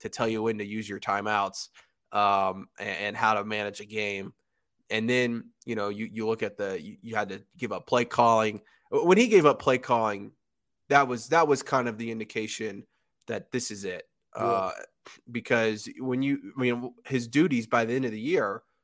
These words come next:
Speaker 1: were handed off. I mean, he, he wasn't managing the game. Jerry Rosburg was,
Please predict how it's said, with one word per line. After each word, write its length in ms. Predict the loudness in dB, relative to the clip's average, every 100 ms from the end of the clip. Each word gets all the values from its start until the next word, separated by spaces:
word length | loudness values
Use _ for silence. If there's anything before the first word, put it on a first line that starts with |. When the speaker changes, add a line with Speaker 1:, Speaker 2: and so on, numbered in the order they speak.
| _ -10
Speaker 1:
were 100 | -4
handed 360 | 0 0 0
off. 320 | 0 0 -6 -14
I 60 |
mean, 180 | -16 -12
he, 200 | -12 -14 -16
he 120 | -6
wasn't 280 | -2 -2 -2
managing 420 | -2 -2 -4 -8
the 60 | -8
game. 300 | -8 -8 -6
Jerry 200 | -6 -2
Rosburg 600 | -2 -4 -6 -6 -6 -6
was, 220 | -12